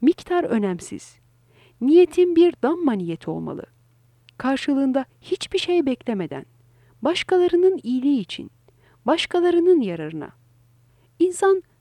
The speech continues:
Dhamma'yı bilmediğinde dana verip durur ama yaptığı hep egoyu büyütmektir. Biri büyük bir hastane, bir okul ya da üniversite yapar.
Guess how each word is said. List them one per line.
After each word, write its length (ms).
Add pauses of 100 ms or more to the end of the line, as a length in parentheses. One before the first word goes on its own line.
(160)
Dhamma'yı 480
bilmediğinde 720 (460)
dana 340
verip 380
durur 340 (220)
ama 200
yaptığı 600 (100)
hep 300 (100)
egoyu 440
büyütmektir. 800 (720)
Biri 280 (160)
büyük 280
bir 120
hastane, 680 (300)
bir 180
okul 360
ya 180
da 200
üniversite 520
yapar. 400